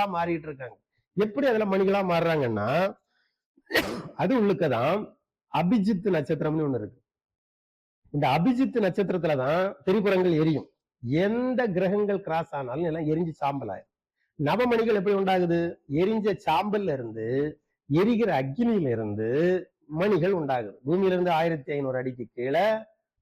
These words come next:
நவ மணிகள், வைரங்கள் எல்லாம் உண்டாகுது. இப்போ பாருங்க, இந்த இடத்துல அழிஞ்சு சாம்பல் ஆகியாச்சு. சாம்பலான பிறகு மந்திரவாதிகள் இதை எடுத்து, அதர்வண வேதம் இதற்குள்ள இருக்கு.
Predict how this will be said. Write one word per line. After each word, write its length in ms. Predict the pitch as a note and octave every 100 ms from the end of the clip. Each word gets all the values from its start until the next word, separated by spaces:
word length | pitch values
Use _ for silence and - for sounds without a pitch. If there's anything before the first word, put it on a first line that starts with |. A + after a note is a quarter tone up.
| _
நவ 300 | C#3 D3 D#3
மணிகள், 460 | C3+ D#3 G3+ D3 G2 - _ _ _ _ _ _ - - - - _ - - - - - - G#3 D3 - - C#3+ C3 B2+ C3
வைரங்கள் 440 | D#3+ A3 F#3 C#3
எல்லாம் 200 | B2+ F3
உண்டாகுது. 380 | C#3 C#3 A#2 G2+ - _ _ _ F#3
இப்போ 200 | F3+ E3
பாருங்க, 340 | D#3 D#3+ D#3+ E3+
இந்த 160 | F3+ F3
இடத்துல 280 | D#3+ F3+
அழிஞ்சு 300 | C#3+ D#3+ F3+
சாம்பல் 460 | F3+ D#3 E3 E3+ D3
ஆகியாச்சு. 340 | G2+ G2+ G2+ _ _ _ _ _ -
சாம்பலான 640 | C#3+ E3+ A3+ A3 G3 E3+ B2+
பிறகு 220 | C3+ F#3
மந்திரவாதிகள் 760 | C#3+ F#3 G3 E3+ D3 C3+ C3
இதை 120 | A#2 A2+
எடுத்து, 400 | A2+ B2 - G#2 A2 D3+ -
அதர்வண 440 | - C#3 G#3+ G#3 F#3
வேதம் 360 | C#3 C3+ D#3 E3
இதற்குள்ள 380 | C3+ C3 C3 C#3
இருக்கு. 240 | A#2 G2+